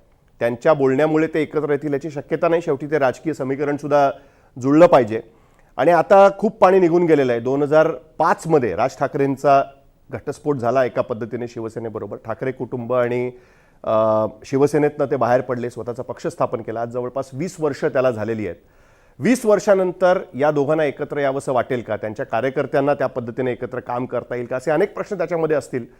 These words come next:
वाटप कसं होईल वगैरे वगैरे अनेक प्रश्न त्याच्यामध्ये असतील. पण तरीसुद्धा पहिल्यांदी अशा पद्धतीच्या भेटीबद्दल शिवसेनेच्या एका नेत्याकडनं प्रतिक्रिया येणं ही फार इंटरेस्टिंग गोष्ट मला वाटली, म्हणून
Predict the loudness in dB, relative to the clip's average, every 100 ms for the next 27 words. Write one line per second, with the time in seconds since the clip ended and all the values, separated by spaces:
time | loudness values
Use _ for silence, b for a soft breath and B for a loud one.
0 | b b b _ 2 4 4 4 2 4
1 | 4 0 -2 -6 -4 -4 -2 0 0 -4
2 | -8 -6 -4 -4 -2 -2 -4 -6 -4 0
3 | 2 2 2 0 0 -4 _ _ _ 2
4 | 4 8 6 6 -2 -6 -4 -2 0 -4
5 | -6 -6 -4 -4 -4 -2 -2 -4 -8 b
6 | b b b -4 -2 0 0 0 0 -2
7 | -2 -2 -4 -2 -2 -2 -2 -2 -4 -2
8 | -4 -6 -14 -10 -8 -2 2 2 2 -2
9 | -10 -16 -4 -2 -2 -4 -6 -4 -4 -4
10 | -2 0 2 0 -4 -14 b b b 6
11 | 6 6